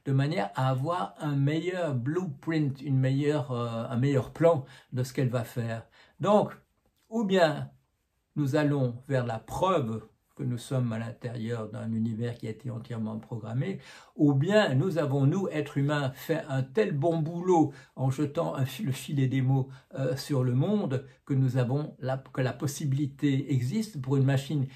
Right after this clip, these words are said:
qui comprend ce que nous dis-, ce que nous avons dit, de, d'avoir une compréhension du monde au moins aussi bonne que la nôtre. Alors,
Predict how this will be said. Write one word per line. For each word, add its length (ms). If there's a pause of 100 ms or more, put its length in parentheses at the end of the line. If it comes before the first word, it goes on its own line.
(120)
qui 180
comprend 520
ce 80
que 80
nous 200
dis-, 400
ce 100
que 40
nous 160
avons 260
dit, 300 (580)
de, 360
d'avoir 420
une 80
compréhension 1040
du 120
monde 380 (340)
au 140
moins 320
aussi 220
bonne 280
que 80
la 140
nôtre. 440
Alors, 300